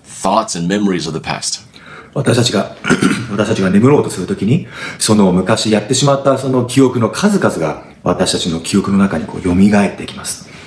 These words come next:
Speaker 1: But we need to forget the past.
Speaker 2: <clears throat> ただ、私たちがすべきことは、過去のことを忘れることです。
Speaker 1: Yes, now, the reason it's so hard <laughs> to forget the past is because the, the devil is constantly reminding us of all the bad things we ever did.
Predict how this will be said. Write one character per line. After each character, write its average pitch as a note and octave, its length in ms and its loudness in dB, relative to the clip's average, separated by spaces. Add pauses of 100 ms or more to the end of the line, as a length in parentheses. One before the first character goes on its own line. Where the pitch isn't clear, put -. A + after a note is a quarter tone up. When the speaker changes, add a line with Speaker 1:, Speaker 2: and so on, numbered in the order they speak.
Speaker 1:
But D2 80 -4
we F2 80 0
need A2 120 4
to G#2+ 60 0
forget G2 360 0
the A2+ 60 -6
past. - 420 -2 (520)
Speaker 2:
<clears throat> - 560 -16
た - 60 2
だ、 G2 80 2
私 A2+ 180 2
た A2+ 60 0
ち - 80 -2
が B2+ 60 0
す - 120 -2
べ D#3+ 60 6
き - 60 -2
こ B2+ 80 -2
と C3+ 100 0
は、 D#3+ 240 0 (480)
過 - 160 -2
去 A#2+ 120 2
の G2+ 100 2
こ G2+ 120 -2
と D3 160 2
を - 80 -2
忘 - 220 -6
れ F2+ 60 0
る G2+ 80 0
こ G#2+ 100 0
と - 80 0
で - 80 -6
す。 - 320 -10 (220)
Speaker 1:
Yes, G#3+ 320 0
now, A2+ 220 -2 (160)
the G#2 80 0
reason A3+ 300 2
it's D#3+ 80 0
so - 200 0
hard G#3 480 4
<laughs> - 800 -4
to E3 80 2
forget D#3+ 280 2
the - 60 -4
past E3+ 320 -2
is A2+ 80 -8
because C#3+ 520 -2
the, A#2 140 -2
the B2 120 0
devil D3+ 320 2
is B2+ 100 0
constantly D3 480 0
reminding A2 480 2
us - 200 -4
of G2 120 -4
all A2 160 2
the G2 60 -2
bad G2 220 -2
things G2+ 160 0
we F#2 80 0
ever E2 120 -2
did. - 200 -4